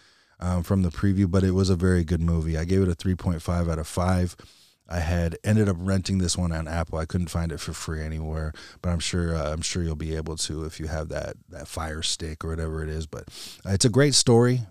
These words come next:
R J, uh, Cyler is the one who stole the show for me. Um, did an incredible job. Um, he plays Earl, just a great character.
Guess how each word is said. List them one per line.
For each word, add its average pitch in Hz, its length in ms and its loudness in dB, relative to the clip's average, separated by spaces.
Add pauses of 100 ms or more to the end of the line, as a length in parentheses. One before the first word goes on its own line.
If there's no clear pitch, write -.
R 104 160 2
J, 101 300 6
uh, 92 140 4
Cyler 95 500 2
is 95 160 0
the 90 80 0
one 90 160 2
who 87 80 2
stole 90 320 0
the 87 80 0
show 90 280 -2
for 82 160 -6
me. 90 320 -6 (380)
Um, 85 160 -2
did 85 160 0
an 80 160 -4
incredible 87 640 0
job. 80 560 -2 (200)
Um, 80 340 -4
he - 140 -12
plays 85 300 -4
Earl, 82 420 -2 (480)
just 82 360 0
a 80 400 -4
great 98 320 2
character. 85 720 0